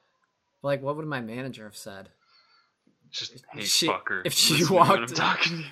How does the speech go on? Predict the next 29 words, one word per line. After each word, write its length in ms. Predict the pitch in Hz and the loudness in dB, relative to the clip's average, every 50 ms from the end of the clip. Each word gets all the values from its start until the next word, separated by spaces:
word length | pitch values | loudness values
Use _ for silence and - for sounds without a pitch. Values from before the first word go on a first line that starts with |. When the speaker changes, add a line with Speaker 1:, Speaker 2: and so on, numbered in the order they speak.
| - | -14
Speaker 1:
<laughs> 100 | _ - 208 | _ -2 0
if 80 | 190 - | 0 2
she 320 | - - - - 196 190 | 2 2 2 2 2 2
walked 380 | 175 156 156 156 170 175 - - | 2 4 6 6 6 6 4 4
out 260 | 156 151 156 160 147 | 4 4 4 2 0
from 180 | - 165 151 156 | -2 -4 -2 -2
the 80 | 160 | -4
back 380 | 151 127 135 120 120 139 135 - | -2 -2 0 0 0 0 -2 -2
room, 220 | 147 135 135 139 | -2 -2 -2 -2
like, 160 | 143 139 135 127 | -2 -4 -4 -4
right 220 | 131 127 127 139 | -4 -2 0 0
as, 320 | - - 156 131 - - - _ _ _ _ _ _ _ _ - | 2 0 0 -2 -4 -10 -16 _ _ _ _ _ _ _ _ -2
right 160 | - 139 143 147 | 0 0 2 2
as 100 | 143 143 | 2 2
I 60 | 147 | 0
was 100 | 143 135 | 2 2
like, 180 | 139 131 127 | 0 -2 -4
"Excuse 400 | 139 127 - - - 139 139 127 | -6 -12 -10 -8 -6 -6 -6 -6
me, 280 | 127 131 120 113 120 139 _ - | -8 -10 -12 -12 -14 -14 _ -12
excuse 360 | 127 - - - 147 139 123 | -10 -8 -6 -6 -6 -4 -4
me. 260 | 127 123 123 127 127 _ _ _ _ _ _ _ _ _ _ _ _ _ - | -6 -6 -6 -6 -8 _ _ _ _ _ _ _ _ _ _ _ _ _ -2
Hey, 180 | - 165 220 226 | 4 6 8 8
fucker." 640 | 220 - - - 190 185 - - 180 170 175 147 - - - - | 8 6 8 10 10 10 10 8 6 6 6 4 0 -6 -14 -16
<laughs> 180 | - - - | -12 -8 -4
And 160 | 220 208 - | -4 -4 -4
she's 320 | - - - 262 - - - | -4 -2 -2 -2 0 2 2
like, 120 | 180 165 - - - - - | 2 2 2 -2 -4 0 4
Speaker 2:
<laughs> 200 | - 226 - - | 4 4 4 4
Speaker 1:
"Josh!" 760 | - 320 359 330 311 262 202 160 135 - - - - - | 10 12 12 12 12 12 12 12 8 4 -2 -2 -4 -6